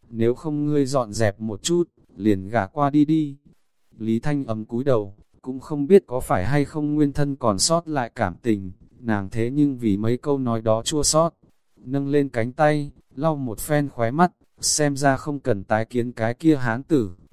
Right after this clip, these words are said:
cũng không cần lại do dự, chính mình lần này là gả định rồi. Nàng không nói gì, chỉ là đem lòng bếp hỏa lay ra tới dùng thủy tưới. Diệt, cũng mặc kệ có thể hay không làm dơ trong nồi cháo, đứng dậy lạnh giọng nói,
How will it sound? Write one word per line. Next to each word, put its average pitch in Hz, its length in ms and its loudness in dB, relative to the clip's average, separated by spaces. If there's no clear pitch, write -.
cũng 131 160 -10
không 147 240 -8
cần 107 280 -2
lại 104 200 -4
do 139 260 0
dự, 131 300 0
chính 131 280 -6
mình 113 240 0
lần 101 220 0
này 104 180 2
là 101 200 0
gả 107 200 0
định 104 260 0
rồi. 101 380 -2
Nàng 104 280 -4
không 143 260 -6
nói 123 180 -2
gì, 123 400 -2
chỉ 104 220 -2
là 101 180 0
đem 135 220 2
lòng 104 260 -2
bếp 170 200 0
hỏa 110 240 -2
lay 135 220 2
ra 131 220 2
tới 113 260 0
dùng 120 260 -2
thủy 101 260 -2
tưới. 117 320 -2
Diệt, 110 300 0
cũng 139 240 -10
mặc 123 200 -6
kệ 117 160 -6
có 120 180 -10
thể 127 200 -2
hay 139 220 -2
không 147 260 -8
làm 104 240 -4
dơ 135 140 -6
trong 135 260 -6
nồi 104 200 -4
cháo, 110 460 -2
đứng 117 220 -6
dậy 143 220 -4
lạnh 110 260 -6
giọng 107 280 -6
nói, 107 340 -4